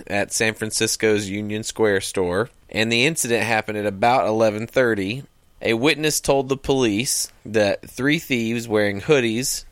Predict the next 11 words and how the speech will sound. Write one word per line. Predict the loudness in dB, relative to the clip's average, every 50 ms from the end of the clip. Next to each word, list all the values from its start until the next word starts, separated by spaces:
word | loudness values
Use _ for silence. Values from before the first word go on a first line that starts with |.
| -18 -10 -2
driving | 2 2 2 2 2 0 0
a | 0 0
white | 0 2 2 2 2 2 0 -2
Dodge | 0 2 2 2 2 0
van, | 0 -2 -2 0 0 -2 -2 -2
had | 0 0 4
parked | 4 4 2 2 -2 -6 -12 -12 -12 -14 -14 -16 -16 -10 -4
at | -4 -4 -2 0
the | -2 -2
loading | 2 2 4 4 4 2 0 -2 -2
dock | 0 0 2 2 2 0 -2 -6 -10